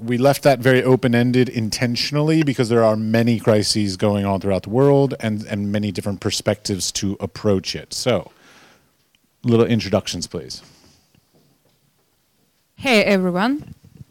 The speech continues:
Speaker 2: Uh, once again, I'm Anna, Anna Mackiewicz. I'm a former, I would say, opera singer. For, uh,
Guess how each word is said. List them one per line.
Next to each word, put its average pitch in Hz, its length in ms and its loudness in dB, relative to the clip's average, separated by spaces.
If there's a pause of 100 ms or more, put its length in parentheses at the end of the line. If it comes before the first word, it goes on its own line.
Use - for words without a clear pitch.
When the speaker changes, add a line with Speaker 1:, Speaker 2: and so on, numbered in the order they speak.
(140)
Speaker 2:
Uh, 185 80 -10
once 175 200 -8
again, 180 280 -4 (380)
I'm 180 680 -4
Anna, 294 420 0 (680)
Anna 185 180 -4
Mackiewicz. 269 800 -6 (520)
I'm 190 560 0
a 185 180 -4
former, 220 1200 2
I 180 160 2
would 175 180 -2
say, 165 480 -2
opera 247 320 0
singer. 277 500 4 (500)
For, 196 600 2
uh, 185 400 2